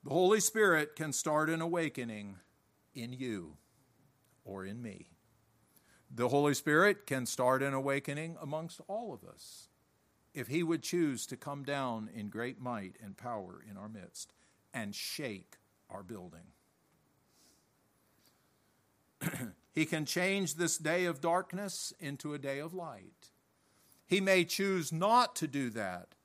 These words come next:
but he wants us to be faithful, and he wants us to be awake, and we do have this ministry, and we do have this influence,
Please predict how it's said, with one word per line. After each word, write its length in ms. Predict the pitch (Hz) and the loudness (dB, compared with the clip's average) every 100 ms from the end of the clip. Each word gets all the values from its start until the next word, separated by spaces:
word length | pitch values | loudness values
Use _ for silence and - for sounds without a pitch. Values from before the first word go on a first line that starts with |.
| _ _ _ 143 | _ _ _ 6
but 160 | 175 | 6
he 140 | 170 190 | 6 4
wants 440 | 180 233 247 - - | 4 4 4 0 2
us 260 | 220 196 - | 2 2 0
to 120 | 170 | -2
be 160 | 170 | -2
faithful, 580 | 160 196 190 165 139 123 | 0 2 2 2 -2 -4
and 140 | 139 160 | -4 -2
he 80 | |
wants 400 | 156 175 240 233 | 0 4 2 2
us 180 | 190 151 - | 0 0 -2
to 100 | 151 | 0
be 140 | 160 | 0
awake, 500 | 143 143 139 107 - - - - | 0 0 0 -2 -6 -20 -8 0
and 160 | 196 | 4
we 140 | 180 175 | 4 4
do 280 | 226 285 | 6 8
have 340 | 180 143 113 107 | 8 6 2 0
this 180 | 113 131 | -4 -2
ministry, 600 | 120 98 85 - 87 73 _ _ _ _ _ _ - | -2 -2 -6 -10 -10 -12 _ _ _ _ _ _ 0
and 180 | 185 | 4
we 120 | 180 190 | 4 4
do 380 | 143 190 285 | 2 4 6
have 340 | 226 175 143 107 | 4 4 2 2
this 240 | 127 - | -4 -2
influence, 840 | 131 117 - 104 87 76 - - | -4 -6 -8 -8 -8 -12 -12 -12